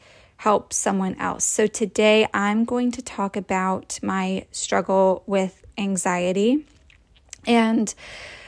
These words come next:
um, specifically how, uh, it has gotten significantly worse this year,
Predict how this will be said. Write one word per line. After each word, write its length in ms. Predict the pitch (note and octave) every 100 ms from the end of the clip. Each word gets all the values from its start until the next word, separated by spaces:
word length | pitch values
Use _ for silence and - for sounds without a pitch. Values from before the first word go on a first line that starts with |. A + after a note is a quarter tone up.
| -
um, 340 | A3+ A#3+ A3+ A3
specifically 1000 | - - A3+ - - A#3 A#3 A#3+ A3
how, 760 | A3 - G#3 G3+ G#3 G3+ G3 G3 -
uh, 400 | G#3+ G3+ F#3+ -
it 180 | - A3
has 720 | F#3 G#3 G3+ G3 G3 - - - -
gotten 640 | - A#3 A#3 A#3+ A#3 A#3+ - _
significantly 840 | - - G#3+ G#3+ F#4 D#4 C4 G3+ G#3
worse 380 | G3 G3+ C4 -
this 340 | - G#3 -
year, 440 | G3+ F#3 F#3+ G#3+